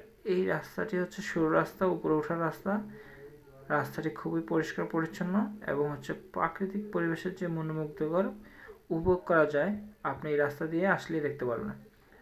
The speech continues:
তো আমার পিছনে আরও দুইজন ভাই আছে, আমাদের সহজা-, সহপাঠী, তারা মোটরসাইকেল নিয়ে ড্রাইভিং করতেছে। তো আমি মনে হয় যে আমি আপনাদেরকে আসলে দেখাই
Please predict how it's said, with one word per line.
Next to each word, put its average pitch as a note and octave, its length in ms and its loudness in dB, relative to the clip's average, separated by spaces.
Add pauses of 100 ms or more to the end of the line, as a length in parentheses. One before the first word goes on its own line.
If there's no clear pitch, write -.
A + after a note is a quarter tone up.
(120)
তো E3+ 80 -2
আমার C#3+ 300 0
পিছনে D#3+ 280 0
আরও E3 220 4
দুইজন D#3 380 -2
ভাই D3+ 180 2
আছে, D#3 280 0
আমাদের D3 440 4 (400)
সহজা-, C#3 540 0
সহপাঠী, D3+ 640 0 (400)
তারা C3+ 220 2
মোটরসাইকেল C#3 580 -4
নিয়ে D3 120 0
ড্রাইভিং C3 380 2
করতেছে। A#2+ 500 -6 (520)
তো D#3 260 4
আমি E3 280 0
মনে G#3 200 12
হয় G#3 180 8
যে F#3+ 200 8
আমি E3 320 6
আপনাদেরকে D#3+ 460 0
আসলে D#3+ 320 0
দেখাই D3 400 2